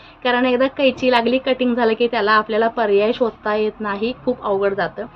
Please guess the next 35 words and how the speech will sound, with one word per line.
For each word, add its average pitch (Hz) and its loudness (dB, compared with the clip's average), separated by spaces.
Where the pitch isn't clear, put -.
So 254 4
त्यासाठी 262 2
मी 262 4
माझ्या 247 0
कारागिरांना 226 2
सुद्धा 240 -2
सांगते, 214 -4
ब्लाऊज 214 2
जरी 240 2
जोडायला 220 4
दिले 214 -2
किंवा 214 -4
सलवार, 214 -2
अ, 202 -10
शिवायला 214 2
दिले 202 -2
किंवा 214 -6
सलवारचा 240 2
नेफा 254 2
कटिंगचा 254 -2
असतो, 208 -4
त्यावेळेला 226 4
सुद्धा 226 -4
मी 226 -2
बऱ्याच 214 0
वेळेला 214 0
म्हणजे 262 2
वारंवार 302 6
ह्या 311 4
गोष्टींची 269 0
आठवण 254 2
करून 247 2
देत 226 -2
असते 220 -4
की 247 -6